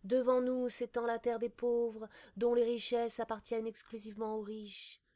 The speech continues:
Une planète de terre écorchée, de forêts saignées à cendres, une planète d'ordures, un champ d'ordures, des océans que seuls les riches traversent, des déserts pollués par les jouets et les erreurs des riches.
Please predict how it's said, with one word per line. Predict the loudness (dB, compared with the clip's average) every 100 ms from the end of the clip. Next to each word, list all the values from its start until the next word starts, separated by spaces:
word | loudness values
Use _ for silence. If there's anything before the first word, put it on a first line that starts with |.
| _ _
Une | -2 4 4
planète | 4 0 0 -2
de | -4
terre | -4 -6 -6
écorchée, | -4 -6 -4 -8 -8 -10 _ _ -2
de | 0
forêts | 0 -2 -2
saignées | -4 -4 -4 -4
à |
cendres, | -4 -6 -6 -6 -8 -12 -18 -20 -6
une | -2 0
planète | 0 -2 -2 -4
d'ordures, | -4 -6 -6 -6 -6 -8 -10 -14 -14 -4
un | -2
champ | -2 -2 -2
d'ordures, | -4 -4 -4 -4 -4 -8 -12 -16 -4
des | -2 2
océans | 0 0 0 0 0 -4 -6
que | -6
seuls | -4 -2 -2
les | -2 -2
riches | -4 -6 -10
traversent, | -10 -6 -6 -8 -10 -12 -14 -16 -6
des | 0 2
déserts | 4 2 0
pollués | -2 -2 -2 2 2
par | 0 -2
les | -2
jouets | -4 -4 -4 -2
et |
les | -2 -4
erreurs | -4 -4
des | -4 -6
riches. | -8 -8 -12 -14